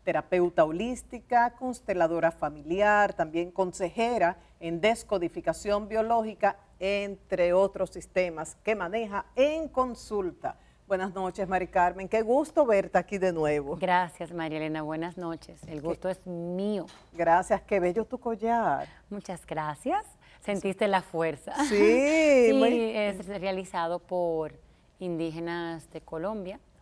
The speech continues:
Speaker 2: originales de la descendencia, que todavía viven en su selva, en su tribu. Igualmente esta pulsera,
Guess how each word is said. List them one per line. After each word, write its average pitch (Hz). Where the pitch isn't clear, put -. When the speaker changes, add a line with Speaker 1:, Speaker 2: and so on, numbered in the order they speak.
Speaker 2:
originales 165
de 156
la 147
descendencia, 160
que 160
todavía 147
viven 160
en 156
su 156
selva, 160
en 143
su 147
tribu. 202
Igualmente 175
esta 180
pulsera, 220